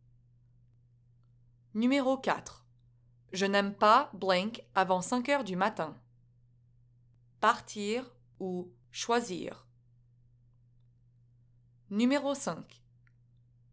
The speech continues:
Mon mari et moi, nous blank les chaises rouges pour la cuisine. Choisir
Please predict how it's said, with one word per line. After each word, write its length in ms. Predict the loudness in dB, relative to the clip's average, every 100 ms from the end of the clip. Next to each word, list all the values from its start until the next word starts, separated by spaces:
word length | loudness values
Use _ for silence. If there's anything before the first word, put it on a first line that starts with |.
| _
Mon 140 | -6 2
mari 360 | 4 4 2 0
et 60 |
moi, 400 | 0 2 2 0 -8 _ -4
nous 140 | -2
blank 460 | 0 2 2 0 -4
les 160 | -4 -2
chaises 300 | 2 0 0
rouges 360 | -2 -2 -4 -6
pour 140 | -2
la 120 | 0 -2
cuisine. 580 | -4 -6 -6 -10 -14 -18 _ _ _ _ _ _ _ _ _ _ _ -16
Choisir 800 | -2 0 2 0 -2 -4 -6